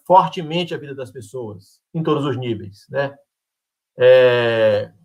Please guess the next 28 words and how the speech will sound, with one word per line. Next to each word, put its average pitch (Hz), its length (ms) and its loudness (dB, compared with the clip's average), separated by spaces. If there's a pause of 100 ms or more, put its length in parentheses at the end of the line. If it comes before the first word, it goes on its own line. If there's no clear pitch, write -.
(180)
meio 165 180 0
ambiente 190 320 0
não 185 80 0
é 185 40 2
uma 190 140 2
coisa 185 220 2
só 180 160 2
bonita, 165 540 -2
né? 160 140 -8
Como 117 640 -12 (800)
às 113 80 -16
vezes 139 200 -6
a 139 80 -4
mídia 135 300 -6
gosta 131 300 0
de 127 80 -18
pregar, 131 640 0
que - 60 -18
é 101 60 -14
só 135 320 -2 (280)
beleza 135 300 -2
cênica, 127 580 -6
né? 156 300 -10 (560)
Ela 156 240 2
tem, 180 760 0
é, 139 1000 0 (120)
uma 160 220 2
grande 208 800 0